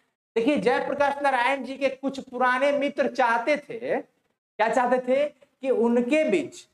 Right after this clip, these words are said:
यानी कि जेपी जी के बीच और इंदिरा जी के बीच मेल मिलाप बढ़िया से हो जाए।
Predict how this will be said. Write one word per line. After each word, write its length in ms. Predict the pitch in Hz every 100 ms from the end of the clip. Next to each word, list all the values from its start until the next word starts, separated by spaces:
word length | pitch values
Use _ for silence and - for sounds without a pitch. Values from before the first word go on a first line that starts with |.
| _ 175
यानी 120 | 214
कि 100 | 226
जेपी 460 | 165 240 240 302
जी 160 | 247 254
के 160 | 202 160
बीच 340 | 127 120 - _ _ -
और 140 | 240
इंदिरा 460 | 233 240 233 262 285
जी 160 | 269 269
के 140 | 269
बीच 300 | 220 277 294 277 - 190
मेल 300 | 240 285 277
मिलाप 280 | 262 269 269
बढ़िया 500 | 196 247 233 247 240
से 140 | 214
हो 180 | 190 156
जाए। 240 | 117 110